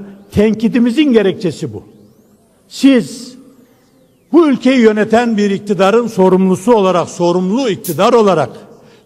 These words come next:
dünü bilmezseniz, dünde yaşananların sebeplerini ve sonuçlarını öngöremez, iyi tahlil edemezseniz, bugün yaşadığınız olayları anlamakta zorlanır,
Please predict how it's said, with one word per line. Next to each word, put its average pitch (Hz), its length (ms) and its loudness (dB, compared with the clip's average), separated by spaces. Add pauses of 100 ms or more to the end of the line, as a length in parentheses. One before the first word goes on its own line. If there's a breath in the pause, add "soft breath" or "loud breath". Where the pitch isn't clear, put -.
dünü 294 280 2
bilmezseniz, 226 840 0 (340 loud breath)
dünde 262 280 2
yaşananların 240 1000 0 (420 loud breath)
sebeplerini 254 920 0
ve 302 100 2
sonuçlarını 214 720 0
öngöremez, 208 960 -2 (960 soft breath)
iyi 240 280 4
tahlil 202 380 0
edemezseniz, 190 880 -2 (260 soft breath)
bugün 247 280 -2
yaşadığınız 190 640 -4
olayları 180 500 -2
anlamakta 175 540 -6
zorlanır, 175 560 0